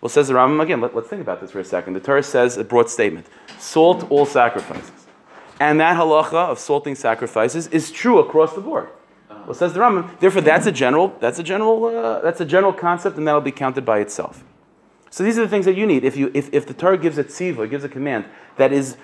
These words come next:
Speaker 1: that is ge-, it's all-inclusive by nature, then that's an all, then, then that's an all-inclusive idea,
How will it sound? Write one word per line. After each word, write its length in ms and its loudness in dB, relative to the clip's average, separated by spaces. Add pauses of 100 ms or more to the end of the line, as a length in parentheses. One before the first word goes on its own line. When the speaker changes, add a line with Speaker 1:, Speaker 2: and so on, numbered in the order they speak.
(260)
Speaker 1:
that 260 0
is 160 0
ge-, 160 -2
it's 240 2
all-inclusive 840 2
by 140 0
nature, 340 0
then 140 0
that's 240 0
an 80 0
all, 320 4
then, 220 -4
then 120 2
that's 160 -4
an 60 -2
all-inclusive 600 -4 (180)
idea, 540 4